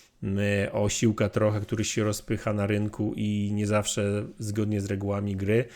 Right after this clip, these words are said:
E, teraz Microsoft w pewnym sensie znowu chce się porozpychać trochę na rynku i znaleźć swoje nowe miejsce, tylko wydaje mi się, że tym bardziej, trochę bardziej kulturalnie i bez, e, takiego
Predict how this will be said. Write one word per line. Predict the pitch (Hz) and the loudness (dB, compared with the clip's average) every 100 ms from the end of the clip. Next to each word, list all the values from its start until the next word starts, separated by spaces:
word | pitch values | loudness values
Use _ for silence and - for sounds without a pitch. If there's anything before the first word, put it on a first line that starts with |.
| - - - - | -18 -20 -20 -2
E, | 123 127 127 165 | 4 8 8 8
teraz | - 190 208 | 10 10 10
Microsoft | 190 190 190 - 190 180 | 8 8 6 4 4 4
w | - - | -4 6
pewnym | 175 180 208 | 8 8 6
sensie | - 170 151 170 | 6 4 6 2
znowu | 127 123 175 180 | 4 6 8 8
chce | - 131 | 4 0
się | - | -2
porozpychać | 120 127 117 117 120 107 107 | 0 2 2 2 0 0 0
trochę | 120 110 110 | -2 -2 0
na | 107 | 0
rynku | 110 113 - | 0 0 0
i | 107 | 0
znaleźć | 107 104 101 | 0 0 -2
swoje | - 110 107 | -4 -2 -2
nowe | 101 101 104 | -2 -2 -2
miejsce, | 147 156 - 117 110 - - - - | 0 -2 -2 0 -2 -4 -18 -20 -14
tylko | - 175 | -2 2
wydaje | 170 175 180 175 151 | 4 10 10 10 6
mi | 151 | 2
się, | 143 127 | 2 0
że | |
tym | 117 135 117 | 2 2 4
bardziej, | 123 120 110 107 | 4 4 4 2
trochę | 104 107 - 110 | 2 -2 0 -2
bardziej | 110 110 101 98 | 0 0 0 0
kulturalnie | 120 104 101 107 120 104 101 113 | 0 0 2 4 4 4 2 0
i | 110 | -2
bez, | 98 107 104 - - - - _ | -2 -2 -2 -6 -10 -20 -20 _
e, | 107 107 104 101 - _ _ _ _ _ _ | -4 0 -2 -4 -10 _ _ _ _ _ _
takiego | 107 - 117 98 104 104 101 98 98 | -2 0 -2 0 2 2 4 2 -2